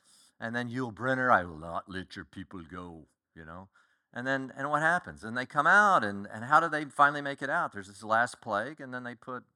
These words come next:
blood over the doorposts, which is on wood, and it, that God passed over them in judgment. And I said, "That's what we are. We're people.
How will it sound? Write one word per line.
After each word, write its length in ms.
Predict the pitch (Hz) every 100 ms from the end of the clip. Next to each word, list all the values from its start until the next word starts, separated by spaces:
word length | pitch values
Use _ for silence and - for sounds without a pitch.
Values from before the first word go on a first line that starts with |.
| _ _ _ _ _ _ 95
blood 400 | 113 139 151 107
over 180 | 110
the 80 | 113
doorposts, 760 | 107 135 156 - 78 67 - 95
which 160 | -
is 120 | 90 95
on 360 | 101 120 117
wood, 380 | 143 160 78 76
and 200 | 85 92
it, 140 | 95 -
that 340 | 98 - 101
God 360 | 95 101 104 87
passed 360 | 123 120 - 120
over 200 | 139 113
them 200 | 98 107
in 80 |
judgment. 440 | 87 123 120 76 82
And 120 | 101
I 20 |
said, 180 | 104 117
"That's 280 | 127 - -
what 140 | 135
we 140 | 143 160
are. 240 | 196 95
We're 160 | 101 107
people. 440 | 117 110 131